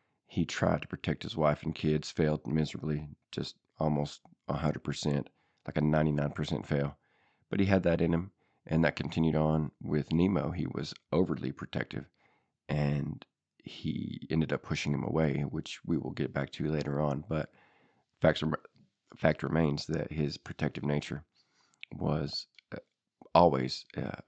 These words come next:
present and, and never far from the surface, and you really gotta give that to him as a win, because dad's one of their, one of their roles is always gonna be as a protector. You know, maybe mom's a protector too, but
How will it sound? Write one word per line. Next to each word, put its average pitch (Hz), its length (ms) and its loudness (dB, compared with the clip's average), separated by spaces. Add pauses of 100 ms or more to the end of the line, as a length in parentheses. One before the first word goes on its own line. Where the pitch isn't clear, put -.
(140)
present 69 400 0 (100)
and, 65 400 -4
and 69 240 -2
never 80 220 4
far - 260 0
from - 380 -6
the - 80 -12
surface, - 420 -6 (120)
and 69 260 -8
you 80 80 -6
really 73 160 0
gotta 69 180 -2
give 69 220 -6
that - 240 -4
to 73 180 -2
him 73 240 -2 (400)
as 73 160 -2
a 78 60 0
win, 71 300 2
because 71 240 -6
dad's 73 400 0
one 71 100 0
of 71 60 -2
their, 69 320 0
one 80 120 2
of 80 60 2
their 82 80 2
roles 71 340 0 (520)
is 73 100 -10
always 71 180 2
gonna 73 140 0
be 71 160 0
as - 220 0
a - 40 -12
protector. - 640 -4 (420)
You - 80 -2
know, 78 60 2
maybe 71 220 2
mom's 69 280 0
a 71 60 -6
protector - 380 -4
too, 73 300 0
but - 260 -6